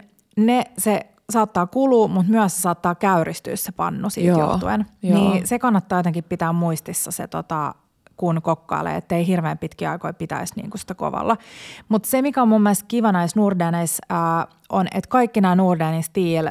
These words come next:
Speaker 1: pannut ja kattilat valmistetaan Sorsakoskella
Speaker 2: Mm.
Speaker 1: Suomessa. Ja se on jotenkin, no nyt varsinkin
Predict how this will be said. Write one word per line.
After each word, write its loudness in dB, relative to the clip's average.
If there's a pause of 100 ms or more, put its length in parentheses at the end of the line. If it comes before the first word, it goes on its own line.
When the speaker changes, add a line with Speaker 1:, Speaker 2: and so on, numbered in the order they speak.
(140)
Speaker 1:
pannut 0
ja -4
kattilat -6
valmistetaan -4
Sorsakoskella -2
Speaker 2:
Mm. -4
Speaker 1:
Suomessa. 0 (800)
Ja 2
se 0
on 2
jotenkin, -2
no 4
nyt 2
varsinkin 0